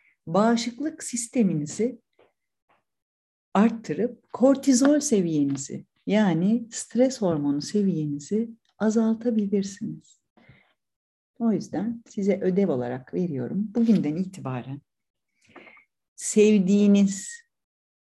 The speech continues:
bir şarkıyı günde beş dakika,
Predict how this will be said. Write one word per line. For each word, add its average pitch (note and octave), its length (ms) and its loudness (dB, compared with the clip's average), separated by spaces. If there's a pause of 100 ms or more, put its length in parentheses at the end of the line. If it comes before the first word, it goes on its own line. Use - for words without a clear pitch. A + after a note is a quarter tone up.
(260)
bir G3+ 200 4
şarkıyı A3 800 0 (220)
günde A3+ 500 8
beş A#3 320 4
dakika, F3 640 -8